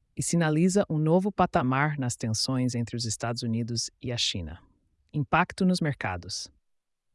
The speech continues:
Esta notícia, veiculada na sexta-feira dez, promete a implementação da nova tarifa até primeiro de novembro. O anúncio imediatamente impactou os mercados, com o Dow Jones, S and P quinhentos e o Nasdaq registrando quedas de um vírgula nove por cento,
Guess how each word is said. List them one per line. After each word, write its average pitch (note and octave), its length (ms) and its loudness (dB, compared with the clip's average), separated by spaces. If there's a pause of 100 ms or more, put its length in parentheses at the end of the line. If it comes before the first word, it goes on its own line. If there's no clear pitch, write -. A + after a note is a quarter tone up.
(200)
Esta D3+ 220 0
notícia, F#3 560 4
veiculada C#3+ 480 2
na B2+ 140 2
sexta-feira C#3+ 640 2
dez, C3+ 540 2
promete F3+ 420 8
a G#3 60 8
implementação E3 640 6
da C#3+ 100 4
nova D3 240 4
tarifa C#3+ 400 2
até C3+ 220 0
primeiro C3 480 0
de C3 80 -4
novembro. A#2 580 -4 (380)
O D3 80 -4
anúncio E3 360 4
imediatamente D#3+ 760 6
impactou C3+ 480 0
os B2 80 -2
mercados, A2+ 800 -4
com A#2+ 160 -4
o A#2 40 -2
Dow A2 200 -2
Jones, D3 580 0
S B2 220 -4
and A2+ 60 -4
P A#2+ 100 -4
quinhentos C#3 640 -2
e B2+ 60 -2
o B2 40 -2
Nasdaq B2 640 -2
registrando C3+ 580 -2
quedas C#3+ 400 2
de C3+ 160 -2
um F3 80 4
vírgula D3+ 300 0
nove C3+ 260 0
por - 180 -8
cento, D3 380 0